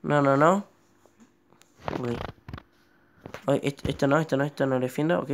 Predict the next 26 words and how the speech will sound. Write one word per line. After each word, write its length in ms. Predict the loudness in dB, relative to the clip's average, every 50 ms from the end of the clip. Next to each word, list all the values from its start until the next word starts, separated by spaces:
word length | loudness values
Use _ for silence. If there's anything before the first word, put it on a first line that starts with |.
| -6 -4
Voy 200 | -2 -2 0 2
con 160 | 2 2 4
príncipe 360 | 4 4 4 4 4 6 6 6
de 60 | 6
atrás 300 | 6 6 4 4 6 6
nomás. 320 | 6 8 8 6 6 4 -2 -8 -20 -20 -20 -8 -2
Y 60 | 2
una 160 | 4 4 4
princesa 380 | 4 4 2 2 2 2 2 2
de 60 | 2
este 180 | 0 2 4 6
lado. 420 | 8 10 10 10 8 6 4 2 -4 _ _ _ _ _ _ _ _ _ _ _ _ _ _ _ _ _ _ -20 -20 -20 _ _ _ _ _
Ok, 140 | 4 6 6
eh, 580 | 6 6 4 4 4 4 6 6 6 6 8 8
acá 240 | 6 6 6 6 6
me 120 | 6 8
cagó 300 | 8 10 10 10 10 10
porque 280 | 8 6 6 6 4 4
no 120 | 4 6
tengo 220 | 6 6 8 8
nada 160 | 8 8 8 8
más 160 | 8 8 8
volador 340 | 8 8 10 10 10 8 6
que 120 | 4 2
esa 180 | 2 4 2 2
princesa. 560 | 2 0 0 0 2 6 6 6 6 6